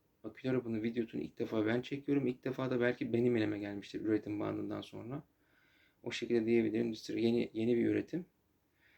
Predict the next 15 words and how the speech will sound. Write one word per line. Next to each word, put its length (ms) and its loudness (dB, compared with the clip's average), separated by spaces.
Ee, 40 -10
ama 220 0
fena 360 0
değil, 280 4
güzel 320 2
akülü 260 -4
araba. 320 -2
Ee, 280 -6
böyle 180 -6
görseli 420 2
falan 260 -6
çok 200 -8
hoş. 360 -6
Öneriyorum 560 2
yani. 260 -6